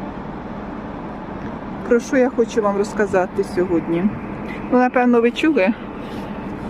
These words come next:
із, е, новин, що сталося в Венеції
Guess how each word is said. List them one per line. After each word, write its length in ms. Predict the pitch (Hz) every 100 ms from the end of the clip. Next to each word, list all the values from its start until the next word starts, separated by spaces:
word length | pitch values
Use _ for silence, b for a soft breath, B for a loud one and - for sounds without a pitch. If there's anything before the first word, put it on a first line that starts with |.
| - -
із, 380 | 214 208 208 -
е, 260 | 226 208 247 B B B B B - - - - - - - - - - - - - - - - - - -
новин, 580 | 226 208 208 240 240 277 B B B -
що 160 | -
сталося 560 | 226 - 208 214 - 214
в 40 |
Венеції 640 | 196 202 202 - - 185